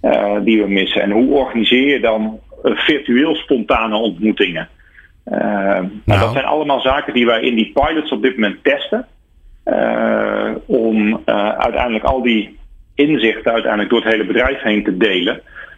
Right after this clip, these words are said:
Speaker 1: Eh, en zo dat hybride werken gedurende de periode nog bijna massaal thuiswerken, eh, echt met elkaar, eh, uit te dokteren en daarvan te leren.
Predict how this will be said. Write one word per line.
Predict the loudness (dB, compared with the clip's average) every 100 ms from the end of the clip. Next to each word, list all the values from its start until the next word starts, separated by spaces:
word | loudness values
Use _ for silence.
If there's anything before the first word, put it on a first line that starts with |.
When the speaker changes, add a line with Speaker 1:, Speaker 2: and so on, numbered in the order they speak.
| -2
Speaker 1:
Eh, | 0 2
en | 0
zo | 0 0
dat | 0
hybride | 0 0 2 2
werken | 2 0 0 0 0 -2 -6
gedurende | -4 -2 2 2 2 0 0
de | 0
periode | 2 2 0 0
nog | 0 0 -4 -4
bijna | -2 0 -2
massaal | -2 -2 0 -2 0
thuiswerken, | 0 0 0 0 -2 -6 -10 -14 -20 -6
eh, | -2 0
echt | 0 -2
met | -4
elkaar, | -2 0 0 0
eh, | 0 0
uit | 2 0 -2
te | -2
dokteren | -2 0 0 0 2
en | 2
daarvan | 2 0 0
te | 2
leren. | 2 2